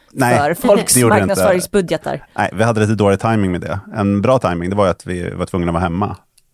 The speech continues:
Speaker 1: Så det var ju bra, så vi har haft tid att podda. Eh, nej, men jag har funderat på det där, liksom vad, för vi ser ju vilka lyssnare vi har på sociala medier, och det gör väl ni också, antar jag. Och, eh, det är ju väldigt brett. Det är ju inte så att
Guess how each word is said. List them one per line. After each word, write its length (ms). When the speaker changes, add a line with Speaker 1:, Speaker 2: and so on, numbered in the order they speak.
Speaker 1:
Så 100
det 80
var 60
ju 60
bra, 240
så 160
vi 40
har 40
haft 120
tid 120
att 80
podda. 240
Eh, 580
nej, 180
men 60
jag 120
har 60
funderat 380
på 60
det 60
där, 300
liksom 300
vad, 520
för 200
vi 140
ser 280
ju 180
vilka 580
lyssnare 360
vi 60
har 380
på 400
sociala 380
medier, 340
och 60
det 60
gör 100
väl 100
ni 140
också, 340
antar 540
jag. 140
Och, 360
eh, 140
det 100
är 40
ju 120
väldigt 440
brett. 220
Det 100
är 20
ju 60
inte 160
så 100
att 180